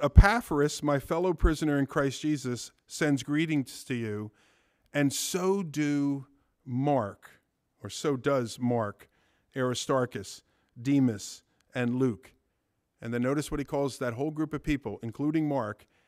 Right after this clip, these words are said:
He says, "My fellow workers." So ten years later, as Paul is writing this letter to this fellow Philemon,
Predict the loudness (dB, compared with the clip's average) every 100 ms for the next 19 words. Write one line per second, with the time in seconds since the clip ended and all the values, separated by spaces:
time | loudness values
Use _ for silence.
0 | _ -10 -8 -4 -6 -2 -4 -4 -6 -6
1 | -6 -10 -12 -20 -20 _ _ _ _ _
2 | _ _ _ -8 -6 -4 -2 0 2 0
3 | -2 -2 -2 0 0 -2 -6 -10 -12 _
4 | _ _ _ _ _ -6 -4 10 10 12
5 | 8 6 4 2 2 4 2 0 0 -2
6 | -2 4 6 6 2 0 -4 -4 -6 -4
7 | -2 -2 -2 -2 -2 0 0 0 -4 -8